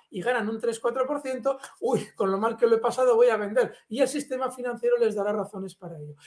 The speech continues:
Así se alimenta una subida. Tengan, eh, un poco de confianza y observen lo que va a pasar durante las próximas semanas.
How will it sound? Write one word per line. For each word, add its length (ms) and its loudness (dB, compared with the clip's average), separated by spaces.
Así 380 8
se 120 2
alimenta 460 4
una 160 2
subida. 320 -6
Tengan, 600 6
eh, 160 4
un 100 2
poco 220 6
de 100 4
confianza 640 0
y 120 0
observen 400 0
lo 120 0
que 80 -2
va 100 2
a 60 0
pasar 260 -4
durante 300 -4
las 160 -6
próximas 420 -12
semanas. 240 -20